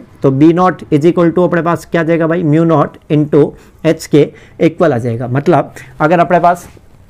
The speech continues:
<coughs> वैक्यूम के अंदर ये मैग्नेटिक फील्ड इंटेंसिटी है और ये मैग्नेटाइजिंग फील्ड है, मैग्नेटाइजिंग, अ, फील्ड है।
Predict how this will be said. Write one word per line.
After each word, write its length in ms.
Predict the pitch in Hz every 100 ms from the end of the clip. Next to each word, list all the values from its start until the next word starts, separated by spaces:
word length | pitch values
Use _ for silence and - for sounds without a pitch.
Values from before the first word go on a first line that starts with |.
| -
<coughs> 560 | - - 262 - - -
वैक्यूम 580 | 190 170 151 175 175 170
के 80 | 175
अंदर 240 | 139 - - - -
ये 120 | 131 196
मैग्नेटिक 540 | 175 165 175 220 -
फील्ड 260 | 196 196 185
इंटेंसिटी 600 | 160 156 139 135 123 113
है 120 | 113 - - -
और 100 | 147
ये 140 | 208
मैग्नेटाइजिंग 760 | 226 196 196 185 196 185 208 190
फील्ड 340 | - 135 113
है, 100 | 110 - -
मैग्नेटाइजिंग, 920 | 135 139 156 151 151 151 254 - -
अ, 80 | 147
फील्ड 380 | 147 180 180 160
है। 160 | 127